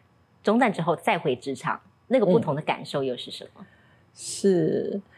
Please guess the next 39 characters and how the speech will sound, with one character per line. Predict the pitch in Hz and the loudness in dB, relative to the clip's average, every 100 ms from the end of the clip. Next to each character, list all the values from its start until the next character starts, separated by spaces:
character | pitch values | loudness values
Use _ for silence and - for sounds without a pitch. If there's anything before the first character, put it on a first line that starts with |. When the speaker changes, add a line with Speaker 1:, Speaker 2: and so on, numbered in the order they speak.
| - | 2
Speaker 2:
因 | 214 | 4
为 | 202 | 6
在 | 202 220 | 4 4
一 | 175 | 6
线 | 180 202 185 | 4 4 4
工 | 180 185 | 4 4
作 | 185 175 | 4 2
的 | 165 160 | 2 0
时 | 160 - | 0 -2
候， | 160 - 165 156 - | -2 0 0 0 0
我 | 165 | -2
会 | 165 175 | -2 0
觉 | 165 | 0
得 | 160 160 | 0 0
有 | 160 160 | 0 0
很 | 175 165 143 - | -2 -2 -2 -2
多， | 170 170 165 165 | 0 0 0 -2
就 | 165 170 | 0 0
是 | 170 170 | 2 0
你 | 147 | 2
会 | 156 180 | 2 2
很， | 180 131 127 | 0 0 -4
很 | 151 143 | -2 -2
及 | - 180 | 4 4
时 | 196 | 4
的 | 170 165 | 4 2
反 | 156 - | 0 -2
应 | 156 143 | -2 -2
跟 | 139 160 | 0 0
去 | 160 156 151 | 0 0 0
提 | - | -2
供 | 139 151 143 | 0 0 0
服 | 143 | -2
务 | 139 | 0
给 | 135 | -2
服 | 127 131 | -2 -2
务 | 135 135 | -2 -2
者， | |
Speaker 1:
对。 | - | -4